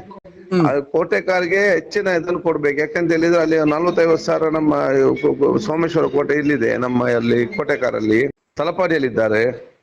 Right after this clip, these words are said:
Speaker 2: ಟೋಟಲ್ ಅರವತ್ತು ಸಾವಿರ ಪಾಪ್ಯುಲೇಷನ್ ಇರ್ತದೆ ಟೋಟಲ್. So ಅದಕ್ಕೆ ಅನುಗುಣವಾಗಿ ಹೆಚ್ಚಿಸಬೇಕಂತ ಹೇಳಿದ್ದೇನೆ. ಸರಿಪ. ಮತ್ತು ಎರಡನೇದು ಏನಂತ ಹೇಳಿದ್ರೆ, ಈಗ ಇಲ್ಲಿ ನಾಲ್ಕು ಗ್ರಾಮದ ಕಾರಣ ನಿನ್ನೆ ಬಂದ ಅವ್ರು ಏನ್ ಮಾಡಿದ್ದಾರೆ, ನಿನ್ನೆ ಬಂದಂತ ನೂರ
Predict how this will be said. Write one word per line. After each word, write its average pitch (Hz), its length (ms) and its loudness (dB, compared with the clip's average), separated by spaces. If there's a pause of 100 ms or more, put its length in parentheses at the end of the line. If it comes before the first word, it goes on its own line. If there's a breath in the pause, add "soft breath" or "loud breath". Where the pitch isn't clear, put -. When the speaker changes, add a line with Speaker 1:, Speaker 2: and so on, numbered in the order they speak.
(140)
Speaker 2:
ಟೋಟಲ್ 156 220 0
ಅರವತ್ತು 175 240 0
ಸಾವಿರ 185 200 0
ಪಾಪ್ಯುಲೇಷನ್ 165 500 0
ಇರ್ತದೆ 113 280 -2
ಟೋಟಲ್. 139 380 0 (580)
So 156 100 -4
ಅದಕ್ಕೆ 190 220 -2
ಅನುಗುಣವಾಗಿ 190 580 0
ಹೆಚ್ಚಿಸಬೇಕಂತ 170 680 -2
ಹೇಳಿದ್ದೇನೆ. 156 480 0 (460)
ಸರಿಪ. 170 260 -4
ಮತ್ತು 165 480 -2 (680 loud breath)
ಎರಡನೇದು 190 500 2
ಏನಂತ 180 280 0
ಹೇಳಿದ್ರೆ, 170 760 2
ಈಗ 170 120 0
ಇಲ್ಲಿ 170 360 0
ನಾಲ್ಕು 170 420 -2
ಗ್ರಾಮದ 170 440 0
ಕಾರಣ 123 360 -2 (600)
ನಿನ್ನೆ 185 320 2
ಬಂದ 185 280 -2
ಅವ್ರು 180 240 2
ಏನ್ 175 140 2
ಮಾಡಿದ್ದಾರೆ, 165 440 2
ನಿನ್ನೆ 170 320 2
ಬಂದಂತ 165 560 0
ನೂರ 160 380 2